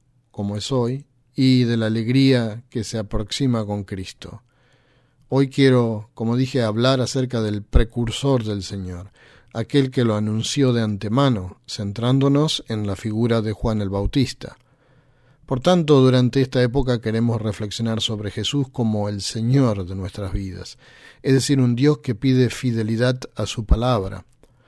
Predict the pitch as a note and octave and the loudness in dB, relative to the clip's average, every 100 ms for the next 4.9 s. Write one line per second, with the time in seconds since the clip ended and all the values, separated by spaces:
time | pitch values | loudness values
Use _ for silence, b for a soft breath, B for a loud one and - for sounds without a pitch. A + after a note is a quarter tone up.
0 | b b b - A2 C#3+ C#3 C3+ B2+ A#2 | b b b -8 -4 0 2 2 0 -4
1 | G#2+ G#2 A2+ G#2 G#2+ D#3 D3+ C#3+ C3 C3 | -4 -4 -4 -4 -2 4 4 4 2 2
2 | C3+ C3 B2+ A2+ G#2 G#2 B2+ A#2+ A#2 C3 | 4 4 2 0 -4 -4 -2 0 2 0
3 | C3 A#2+ A#2+ A#2+ G#2+ G#2 A2+ A2 - G#2+ | 0 0 2 2 0 -2 -2 -4 -6 -8
4 | F#2+ F2 C#3+ C#3 C3 A#2+ G#2 G2+ | -8 -6 0 0 2 0 -2 -6